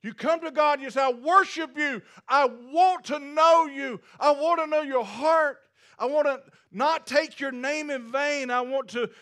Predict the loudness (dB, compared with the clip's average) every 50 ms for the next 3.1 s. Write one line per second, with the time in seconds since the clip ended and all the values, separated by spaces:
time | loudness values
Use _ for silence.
0 | _ _ -8 -6 -6 -4 -4 -4 -4 -4 -6 -8 -6 -8 -10 -8 -6 -4 -2 -2
1 | -2 -4 -4 -8 -8 -4 -2 -2 -2 -2 -4 -10 -12 -10 -12 -12 -12 _ -14 -12
2 | -12 -10 -6 -2 0 0 0 0 -4 -10 -20 -20 -20 _ -6 -4 -2 -2 -2 -4
3 | -6 -8